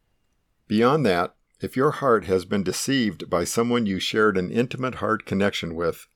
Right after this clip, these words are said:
it may be really hard to allow that close of a heart-to-heart interaction with anyone else. If you can't trust them, who can you trust?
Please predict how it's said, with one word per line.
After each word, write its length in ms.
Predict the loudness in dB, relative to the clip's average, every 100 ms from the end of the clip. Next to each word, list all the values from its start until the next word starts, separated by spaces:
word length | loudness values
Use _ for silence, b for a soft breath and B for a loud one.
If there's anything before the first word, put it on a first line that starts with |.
| _ _
it 180 | 0 4
may 160 | 2
be 240 | 2 -4 -6
really 500 | -4 0 4 4 2
hard 320 | 2 2 2
to 140 | 0
allow 260 | 2 4 4
that 280 | 2 0 -2
close 500 | 2 2 2 -4 -12
of 180 | -8
a 80 | -8
heart-to-heart 720 | -2 -4 -4 -4 0 0 -2 -6
interaction 720 | -6 -2 0 0 0 -6 -6
with 180 | -6 -4
anyone 320 | -4 -2 -2
else. 400 | -2 -6 -10 -16 _ _ _ _ _ _ _ _ _ _ _
If 120 | -8
you 140 | -2 -2
can't 300 | 0 -2 -2
trust 420 | 2 0 0 -2
them, 360 | -2 -2 -6 -12 _ _ _ -6
who 120 | -6
can 320 | -2 -2 0
you 100 | -2
trust? 540 | -2 -4 -4 -10 -16